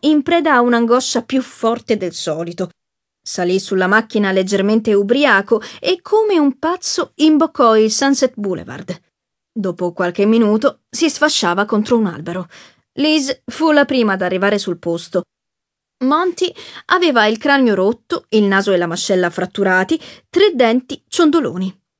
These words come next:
Non era morto e sembrava gli dispiacesse. Infatti,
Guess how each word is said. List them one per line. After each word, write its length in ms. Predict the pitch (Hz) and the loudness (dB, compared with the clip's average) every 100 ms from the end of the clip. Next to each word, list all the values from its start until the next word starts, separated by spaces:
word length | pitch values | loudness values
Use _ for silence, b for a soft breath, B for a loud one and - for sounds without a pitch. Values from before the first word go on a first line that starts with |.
| _ - | _ 0
Non 260 | 247 233 214 | 2 4 2
era 160 | 202 | 0
morto 460 | 190 175 190 - 220 | -2 -2 -4 -4 -4
e 380 | - 359 330 _ _ | -2 -2 -4 _ _
sembrava 480 | - - 453 440 453 | -8 0 0 2 0
gli 120 | 349 | 0
dispiacesse. 720 | 285 294 - - - - 180 - b b _ - | -2 -2 -4 -4 -6 -4 -4 -6 b b _ 0
Infatti, 600 | 269 - 233 - 302 | 0 2 -2 -2 -8